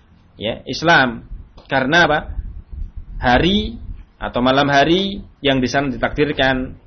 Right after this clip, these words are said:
takdir selama satu tahun hanya satu. Apa itu? Lailatul Qadar. Maka bersemangatlah kita dalam mencari apa? Lailatul Qadar. Terutama pada sepuluh terakhir di bulan Ramadan.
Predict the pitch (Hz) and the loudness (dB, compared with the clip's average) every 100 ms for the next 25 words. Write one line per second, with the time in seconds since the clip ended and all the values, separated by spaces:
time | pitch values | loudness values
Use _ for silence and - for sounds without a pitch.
0 | - 143 - 147 135 127 135 131 123 117 | -4 -4 -2 -2 -2 0 0 0 0 -6
1 | - 117 120 185 220 - - 120 117 113 | -2 0 4 2 2 -4 -4 -2 0 -2
2 | 104 95 - 151 123 135 127 120 117 113 | -4 -8 -4 0 0 0 0 0 -4 -6
3 | 107 101 92 - - _ _ _ _ _ | -6 -6 -10 -12 -20 _ _ _ _ _
4 | _ _ _ _ _ - - _ 87 90 | _ _ _ _ _ -20 -20 _ -16 0
5 | 127 117 101 113 123 131 117 110 104 117 | 0 0 -2 -2 -2 0 -2 -2 -2 -2
6 | 110 107 113 123 117 113 113 110 110 104 | -2 -4 -2 -2 0 -2 -2 -4 -6 -8
7 | 98 95 87 - _ _ _ _ _ 92 | -6 -8 -10 -18 _ _ _ _ _ -12
8 | 101 104 113 101 110 110 104 117 113 104 | -4 -2 -2 -2 -4 -8 -8 -6 -4 -4
9 | 101 123 123 104 101 104 101 98 92 87 | -2 -4 -6 -8 -6 -4 -4 -6 -8 -8
10 | 87 82 | -10 -10